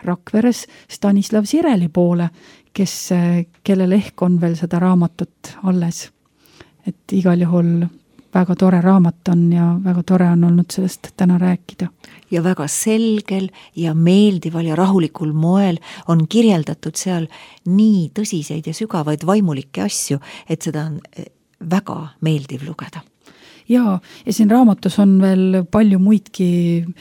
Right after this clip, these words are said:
Speaker 1: õpetlikke asju, millest me ei jõua ühe tunni ajase saate jooksul rääkida, aga näiteks mulle meenub ka üks lugu aususest.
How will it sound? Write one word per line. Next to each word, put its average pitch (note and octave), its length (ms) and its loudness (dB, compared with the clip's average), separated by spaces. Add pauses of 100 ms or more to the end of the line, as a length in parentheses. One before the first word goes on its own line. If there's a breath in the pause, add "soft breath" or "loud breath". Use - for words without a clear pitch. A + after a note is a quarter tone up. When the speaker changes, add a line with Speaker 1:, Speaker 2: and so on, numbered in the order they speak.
(500 loud breath)
Speaker 1:
õpetlikke F#3 800 -2
asju, G#3+ 300 -2
millest F3 460 -2
me F3 380 0 (100)
ei F3 500 -2
jõua F#3 560 -4 (140)
ühe F#3 200 -6
tunni G#3 240 2
ajase F3+ 260 -4
saate G3 440 -2
jooksul F3 380 -6
rääkida, F#3+ 540 -4 (500 loud breath)
aga F3+ 400 -4
näiteks F#3+ 640 -6
mulle G3 220 -2
meenub F3+ 320 -2
ka F#3+ 160 -2
üks - 200 -8
lugu G3+ 360 0
aususest. G#3+ 800 -2